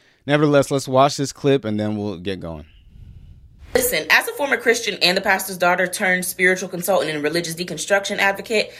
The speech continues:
Speaker 2: I am not here to challenge the beliefs of anybody. I'm simply here to tell y'all why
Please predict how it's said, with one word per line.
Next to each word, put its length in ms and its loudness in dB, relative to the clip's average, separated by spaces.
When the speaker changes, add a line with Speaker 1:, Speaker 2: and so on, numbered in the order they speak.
Speaker 2:
I 100 6
am 160 0
not 200 2
here 120 0
to 100 -8
challenge 520 0
the 80 -6
beliefs 400 -4
of 120 -2
anybody. 640 -2
I'm 140 -4
simply 340 -4
here 140 0
to 100 -6
tell 160 -2
y'all 160 -2
why 160 -2